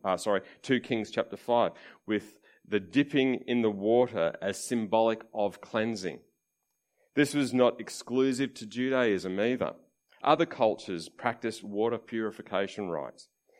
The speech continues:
But John the Baptizer helped to reframe it, helped to, to place it in a new environment, a new structure, a new place in faith, to give it new meaning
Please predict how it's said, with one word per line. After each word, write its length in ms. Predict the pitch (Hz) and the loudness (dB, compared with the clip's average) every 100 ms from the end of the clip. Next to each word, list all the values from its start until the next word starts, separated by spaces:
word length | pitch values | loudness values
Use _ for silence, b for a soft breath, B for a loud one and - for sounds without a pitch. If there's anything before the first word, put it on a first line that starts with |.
| B B B | B B B
But 160 | 147 | 2
John 300 | - 170 202 | 6 6 6
the 100 | 220 | 2
Baptizer 840 | 220 143 139 - 139 117 98 92 82 | 4 4 2 -4 2 4 4 2 -6
helped 400 | - 131 127 - | -2 0 0 -4
to 80 | |
reframe 640 | 135 127 123 - - 113 110 | -2 0 0 -2 -2 0 0
it, 80 | 92 | -2
helped 280 | - - - | 0 0 0
to, 120 | 135 B B - | -2 B B -10
to 80 | |
place 420 | - - 160 185 208 | -10 -2 2 2 0
it 120 | 196 | -2
in 120 | 180 | 0
a 80 | 175 | 2
new 400 | 156 151 151 156 - | 0 2 6 6 4
environment, 560 | 139 117 117 117 113 | 2 4 4 2 0
a 20 | |
new 320 | 110 117 131 131 | -2 0 -2 -2
structure, 640 | - - 104 - - 127 - B | -6 -2 -2 -2 -2 -2 -4 B
a 80 | - | -4
new 240 | 113 120 131 | 0 0 -2
place 500 | - - 123 120 - | -4 2 2 2 -4
in 160 | 131 104 | -6 -6
faith, 380 | - 113 85 - - _ _ b b | -6 -2 -2 -4 -14 _ _ b b
to 100 | - | 0
give 140 | 131 139 | 2 2
it 80 | |
new 280 | 135 147 160 | 2 6 6
meaning 500 | 170 160 123 120 120 | 6 4 4 2 0